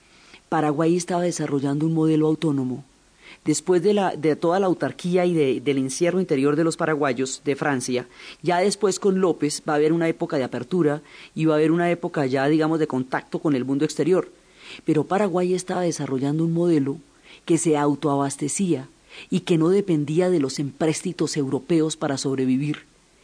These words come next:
Estaba desarrollando un modelo que de haber logrado una viabilidad histórica, le hubiera podido dar a América Latina una alternativa diferente a la extrema dependencia económica que la caracterizó desde los comienzos de sus tempranas independencias.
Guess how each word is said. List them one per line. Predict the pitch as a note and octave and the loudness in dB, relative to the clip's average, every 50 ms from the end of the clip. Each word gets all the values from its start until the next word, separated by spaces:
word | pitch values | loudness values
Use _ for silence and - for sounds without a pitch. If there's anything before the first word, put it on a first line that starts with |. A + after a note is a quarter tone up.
| - - - - | -20 -20 -6 -2
Estaba | - D#3 - - F3+ E3+ F3+ | -2 -2 0 0 0 0 2
desarrollando | F#3+ F#3+ E3 - D#3 C#3+ C#3+ C#3 C#3 D3 D3+ E3 F3 | 0 0 -2 -2 -2 -2 -2 0 0 0 0 0 0
un | F3+ F3+ | 0 2
modelo | F#3+ G3+ G3+ G3+ F3+ D3 C3+ D3 D3+ - - _ _ - - - - - - _ _ | 2 2 4 4 4 2 2 0 -4 -6 -14 _ _ -20 -20 -20 -20 -20 -20 _ _
que | - G3+ G3 | 0 2 4
de | F#3 F3+ F3 D#3+ | 4 4 4 2
haber | D#3 D#3+ E3 F#3 G3+ G#3 G#3+ | 2 2 2 2 2 2 0
logrado | A#3 A#3 A3+ G#3 A3 A3+ A3 A3 A3 A3+ | 0 0 2 2 2 0 2 2 2 2
una | A3 G#3+ G#3+ | 2 0 0
viabilidad | G#3+ G#3 G3 F3 D3+ C#3+ C#3 C#3 C#3 C#3 D3 | 0 0 2 2 2 2 2 2 2 2 2
histórica, | D#3+ F3+ E3+ - - G3 F3 D3+ C#3 - - D3 C#3+ - - - - - - - - | 2 0 -2 -2 -2 0 0 0 -2 -2 -6 -8 -8 -8 -14 -20 -20 -20 -20 -14 -4
le | - E3+ F3+ F3 | 0 2 4 4
hubiera | E3+ E3+ F3 F3+ F#3 G3 G3 G3+ G#3+ G#3 | 4 4 4 4 4 2 2 2 2 0
podido | G#3 G3+ F#3 D#3+ D#3+ D#3+ E3+ F3+ F#3 | 0 2 2 2 4 4 4 4 4
dar | F#3 F#3 F3+ F#3+ | 4 2 2 2
a | F#3 | 2
América | F#3+ F#3+ F3+ G3 F#3+ - F#3+ | 2 2 2 0 0 0 0
Latina | E3 D#3 D3 - F#3+ F#3 D#3 C#3 C3+ D3 D#3+ - _ _ _ _ _ - - - - | 0 0 0 0 0 0 0 0 -2 -4 -8 -14 _ _ _ _ _ -20 -20 -16 -2
una | - F#3 F#3 F#3+ | 2 4 4 4
alternativa | F#3 F#3 F#3 F#3+ E3 D#3+ D3 - - E3+ D#3+ E3+ E3+ | 4 2 2 2 2 2 2 0 0 0 0 2 2
diferente | E3+ D#3 - - C#3+ D3 D#3 D3+ C#3 - D3+ D3 - | 0 0 0 0 0 2 2 2 0 -2 -6 -6 -2
a | - D#3+ | 0 0
la | D#3 | 0
extrema | D3+ - - - G3 F#3 F3+ F3 F3 F3 | 0 -2 -2 -2 0 0 2 2 2 2
dependencia | E3+ E3 E3+ D#3 D3+ C#3+ D#3 D#3 D3+ D3+ - | 2 2 2 0 2 2 2 0 0 0 -2
económica | F3 - E3+ D#3 D3+ D3 C#3+ C#3 B2+ - C#3 B2 - - _ _ - - - - - _ | -2 -2 0 2 2 2 2 0 0 -2 -6 -10 -10 -14 _ _ -20 -20 -20 -20 -8 _
que | - F3 | 0 2
la | D#3+ D#3 D3+ | 2 2 2
caracterizó | - E3 D3+ D3 C#3+ - - D3+ C3+ C#3 - - D#3 | 0 0 0 -2 -2 -2 -2 -2 0 0 0 0 2
desde | D#3+ D#3+ C#3 D3+ C#3+ | 2 2 2 2 2
los | C#3 C3+ - | 2 0 0
comienzos | - D#3 C#3+ D3 D#3 E3+ E3+ F3 E3 F3 F#3 E3+ D3+ | -2 -2 0 0 2 2 2 0 0 -2 -4 -2 -2
de | E3 C#3+ | -2 -2
sus | - D3+ C3 | -2 -6 -8
tempranas | - C3+ C3+ C3+ D3 C#3+ C#3+ D3+ D#3 D3+ - | -6 -6 -4 -4 -2 -2 0 0 0 0 -2
independencias. | E3 D3 C3+ B2+ C3 C#3 C3+ C3+ D3 D3 C#3+ - - - C3+ - - - | -2 -2 -2 -2 -2 -2 -2 0 0 -2 -2 -4 -8 -10 -10 -12 -12 -12